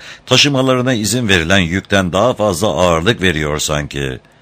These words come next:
İlk adım bütün ruhları titreten büyük, kutsal, dehşetli bir şeydi. Aileler sıkıca birbirlerine sokuldular. Tek sözcük, tek bir çocuk ağlaması bile duyulmuyordu.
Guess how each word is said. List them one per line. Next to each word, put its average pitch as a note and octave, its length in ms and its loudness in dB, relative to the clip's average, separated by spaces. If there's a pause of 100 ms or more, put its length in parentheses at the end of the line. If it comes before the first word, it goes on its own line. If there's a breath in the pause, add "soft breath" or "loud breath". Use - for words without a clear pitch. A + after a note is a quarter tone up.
(520 loud breath)
İlk G#3 220 2
adım D#3 300 2
bütün C#3+ 260 0
ruhları G2 460 0
titreten E2+ 640 0
büyük, F#2 360 -2
kutsal, G2+ 480 -2
dehşetli F#2 500 0
bir E2 140 -2
şeydi. C#2 540 -6 (520 loud breath)
Aileler D2 520 2
sıkıca A2+ 460 0
birbirlerine F#2 640 0
sokuldular. C#2+ 800 -4 (480 loud breath)
Tek F#3 260 2
sözcük, D#2+ 560 -2
tek D#3 280 0
bir C3+ 120 -2
çocuk A2 320 -2
ağlaması A2 560 0
bile F#2+ 200 2
duyulmuyordu. D2 880 -4